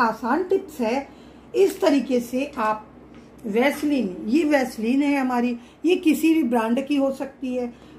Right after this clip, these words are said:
आपके पास हो वो आप इस तरीके से अपने लिप्स पर, अ, कोट कर लीजिए। उसके बाद आप किसी भी कपड़े से, कॉटन से, कपड़े से पोंछ कर इस तरीके से remove कर सकती है। देखिए, ये मेरा बिल्कुल अच्छे से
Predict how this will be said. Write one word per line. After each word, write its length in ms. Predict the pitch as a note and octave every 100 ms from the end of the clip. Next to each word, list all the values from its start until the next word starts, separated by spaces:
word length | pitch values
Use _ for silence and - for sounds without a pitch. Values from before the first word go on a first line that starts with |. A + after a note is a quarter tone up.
| A#3+
आपके 260 | C4 C#4 E4
पास 280 | E4 D#4+ D4
हो 60 |
वो 220 | D4+ B3+ D4+
आप 280 | - C4 D#4
इस 140 | - D4
तरीके 320 | C4 B3+ C4+
से 160 | -
अपने 300 | C#4 - B3 B3+
लिप्स 320 | B3+ - - -
पर, 140 | D4+
अ, 1200 | D#4 - - - - - - - A#3+ A3 G#3+ G#3 G3 -
कोट 280 | B3+ C#4 -
कर 100 | E4
लीजिए। 300 | D#4 B3+ D#4+
उसके 300 | D#4 - D#4+
बाद 240 | C4+ D4 C#4+
आप 180 | C#4+
किसी 320 | - D#4 F4 F4
भी 100 | D4+
कपड़े 400 | C4 B3 G#3 G#3
से, 240 | A3+ C4+ C#5+ - - - - - - - - - - -
कॉटन 400 | B3+ C4+ D#4+ D#4+
से, 160 | D4+ D4+
कपड़े 360 | C4+ C4 B3 C#4
से 160 | D#4
पोंछ 320 | - B3+ B3+
कर 160 | - D4
इस 140 | A#3+ -
तरीके 320 | G#3+ G#3 G#3
से 260 | - D4+ - - - G#3
remove 400 | A#3 B3+ C#4 C#4
कर 160 | B3 G3+
सकती 380 | - G3 - F3+
है। 120 | E3+ - - -
देखिए, 460 | G3+ A#3+ - A3 F3+ - G#3+
ये 180 | G#3 B3+
मेरा 240 | A#3 A3+
बिल्कुल 340 | G#3 G3+ B3+ B3
अच्छे 240 | G#3+ A#3+
से 260 | A#3+ E4